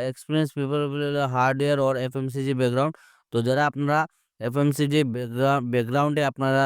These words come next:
অভিজ্ঞতা আছে, তাছাড়া হার্ডওয়্যারে যদি আপনারা যদি কাজ করার অভিজ্ঞতা আছে, সেলসের অভিজ্ঞতা আছে, আপনারা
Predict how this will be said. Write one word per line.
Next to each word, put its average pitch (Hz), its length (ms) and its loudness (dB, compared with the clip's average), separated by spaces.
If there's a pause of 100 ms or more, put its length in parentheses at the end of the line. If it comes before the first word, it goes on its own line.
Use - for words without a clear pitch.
অভিজ্ঞতা 135 580 -2
আছে, 127 180 -4
তাছাড়া 127 380 -2
হার্ডওয়্যারে 139 480 0
যদি 135 200 -2
আপনারা 131 380 0
যদি 127 240 0 (680)
কাজ 131 220 2
করার 143 320 2
অভিজ্ঞতা 131 460 0
আছে, 127 200 -2
সেলসের 123 380 -2
অভিজ্ঞতা 127 400 0
আছে, 131 180 0
আপনারা 127 380 0